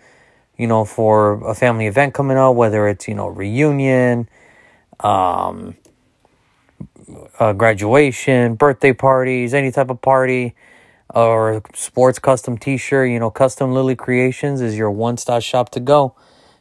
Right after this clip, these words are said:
You find her on Instagram, Facebook, message her for rates, prices. She'll help you every step of the way.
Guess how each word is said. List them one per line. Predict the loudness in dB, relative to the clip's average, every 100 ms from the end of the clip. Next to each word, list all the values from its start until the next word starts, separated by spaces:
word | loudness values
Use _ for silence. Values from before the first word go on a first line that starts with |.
| _
You | 0
find | 0
her | 2
on | -2
Instagram, | -4 -4 -2 -2 0
Facebook, | 2 2 0 2 2 2
message | 0 -2 -2 -6 -8
her | -6
for | -6 -2
rates, | 2 2 0 -2
prices. | 0 0 0 -4 -4 -6 _ _ _ _ _
She'll | 0 2
help | 4 2
you | 2
every | 2 2 -2
step | -2 -2
of | -2
the | 0
way. | 4 2 0